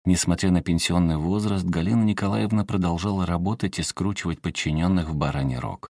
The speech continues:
Но дома расслаблялась, часто жаловалась на плохое самочувствие, легко могла заплакать даже из-за пустяка, так что один только намек на разлуку с сыном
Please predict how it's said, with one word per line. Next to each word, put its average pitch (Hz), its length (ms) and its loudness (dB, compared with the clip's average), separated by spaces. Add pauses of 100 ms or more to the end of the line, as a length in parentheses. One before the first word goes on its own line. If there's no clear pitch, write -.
(260)
Но 107 180 4
дома 131 320 4
расслаблялась, 107 760 0
часто - 440 -4
жаловалась 76 640 -2
на 80 80 -2
плохое 73 380 -4
самочувствие, 80 840 -2 (320)
легко 117 380 2
могла 117 300 4
заплакать 104 580 0
даже 90 300 2
из-за 82 280 -2
пустяка, 92 680 -4
так - 220 -4
что - 220 -2
один 92 320 0
только 90 320 -2
намек 85 420 0
на 80 100 0
разлуку 78 460 -2
с - 80 -8
сыном 107 440 0